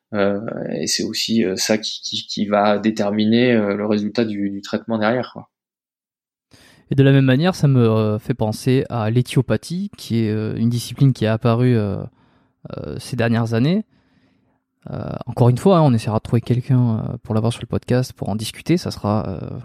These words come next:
Speaker 2: t-, probablement très intéressant. Mais l'éthiopathie, euh, j'ai carrément l'impression que, euh,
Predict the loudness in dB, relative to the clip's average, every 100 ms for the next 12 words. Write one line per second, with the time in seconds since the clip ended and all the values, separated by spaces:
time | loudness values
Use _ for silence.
0 | -18 _ -12 2 4 4 2 0 -2 -2
1 | -6 0 2 2 2 0 -2 -2 0 0
2 | -2 -6 -8 -10 -12 -4 -2 0 -2 -4
3 | -2 0 -2 -2 -6 -10 -20 -20 -20 -20
4 | _ -10